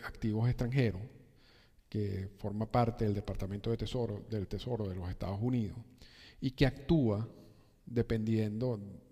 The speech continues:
tiene distintos mandatos, o sea, hay distintas leyes que le dan, eh, autorización a la ofac de actuar,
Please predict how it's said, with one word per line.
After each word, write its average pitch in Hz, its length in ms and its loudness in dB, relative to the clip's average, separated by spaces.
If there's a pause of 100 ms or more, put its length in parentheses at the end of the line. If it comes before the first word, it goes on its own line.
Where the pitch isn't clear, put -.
(140)
tiene 135 220 6
distintos 131 380 2
mandatos, 117 840 0
o - 60 -20
sea, 120 100 2
hay 113 100 4
distintas 143 440 4
leyes 120 400 4
que 110 100 0
le 104 120 2
dan, 107 340 -2 (580)
eh, 107 320 0 (380)
autorización 123 800 2
a 107 40 2
la 110 100 4
ofac 117 360 0
de 120 80 2
actuar, 113 600 2